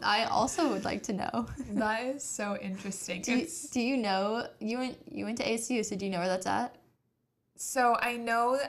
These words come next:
Speaker 2: I've only, I don't really know much about Greek
Speaker 1: Oh.
Speaker 2: life, but I've been to the Greek
Speaker 1: Well, this
Speaker 2: village.
Speaker 1: isn't part of Greek life. It was just at the time, I guess a lot of
Speaker 2: Oh.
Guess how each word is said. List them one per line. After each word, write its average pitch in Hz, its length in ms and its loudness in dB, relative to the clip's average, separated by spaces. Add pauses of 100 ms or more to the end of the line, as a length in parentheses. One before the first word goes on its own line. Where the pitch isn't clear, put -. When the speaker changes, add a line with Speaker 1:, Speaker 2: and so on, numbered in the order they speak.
Speaker 2:
I've 220 260 0
only, 226 360 -4
I 208 100 -4
don't 214 180 -4
really 190 220 -4
know 180 140 -6
much - 240 -6
about - 240 -4
Greek - 160 0
Speaker 1:
Oh. - 20 2
Speaker 2:
life, 202 240 0
but 214 120 -2
I've 196 200 -2
been 190 300 -6
to 226 440 -6
the 185 120 -6
Greek 175 180 -4
Speaker 1:
Well, 220 80 2
this 277 140 2
Speaker 2:
village. 190 500 2
Speaker 1:
isn't - 160 -4
part 226 200 4
of 226 120 0
Greek 208 220 -2
life. 262 180 2
It 208 80 -2
was 214 100 -2
just 214 140 -4
at 190 140 0
the 196 80 -4
time, 214 560 -2 (320)
I 233 80 0
guess 240 180 0
a 247 60 0
lot 226 240 4
of 190 260 2
Speaker 2:
Oh. 185 40 -10